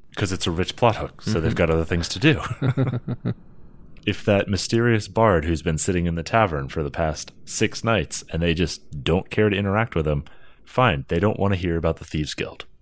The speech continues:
Speaker 1: Moving on. <laughs>
Speaker 2: Perfect. It means that they'll spend six weeks doing something they actually want to do.
Speaker 1: Exactly.
Speaker 2: Now, hooks need to stay manageable within the parameters and the context of an R P G or a tabletop game. You know, some are just too unwieldy and unmanageable.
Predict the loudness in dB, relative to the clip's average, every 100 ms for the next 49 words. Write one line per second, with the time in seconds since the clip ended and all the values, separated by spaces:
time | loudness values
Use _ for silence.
0 | -12 -4 -2 -2 -4 -6 -8 -12 -16 -16
1 | -18 -16 -2 -2 -2 -6 -4 0 0 0
2 | -2 -4 -8 -2 0 0 2 0 0 0
3 | 0 2 0 0 0 0 0 0 0 0
4 | 0 0 0 2 4 2 2 0 0 -2
5 | -6 -6 -10 -10 -20 -20 -20 -20 -20 -20
6 | -20 -8 0 2 0 -2 -4 -2 -2 0
7 | 2 2 0 -4 -4 -2 -2 -2 -2 -2
8 | -2 -2 0 0 -2 -2 -2 -2 -4 -8
9 | -4 -2 -2 -2 -4 -6 -8 -6 -6 -6
10 | -10 -8 -8 -6 -8 -8 -6 -6 -6 -10
11 | -8 -10 -8 -6 -6 -6 -6 -8 -8 -10
12 | -10 -12 -12 -12 -12 -14 -12 -6 -6 -4
13 | -2 -2 -4 -6 -8 -10 -2 -2 0 -2
14 | -2 -2 -2 -4 -6 -6 -6 -6 -6 -8
15 | -8 -8 -8 -10